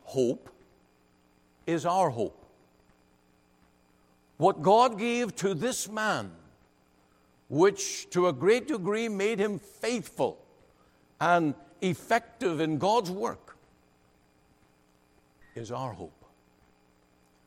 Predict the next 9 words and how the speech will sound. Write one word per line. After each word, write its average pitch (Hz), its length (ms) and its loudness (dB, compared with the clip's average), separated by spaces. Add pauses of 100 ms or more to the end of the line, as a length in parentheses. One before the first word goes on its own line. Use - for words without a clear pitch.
(580)
Now, 123 180 0
in 143 80 0
the 139 80 -2
providence 170 520 -6
of 117 200 -8
God, 139 360 -2
we 123 180 -6
are 120 360 -2
honoring 117 680 -4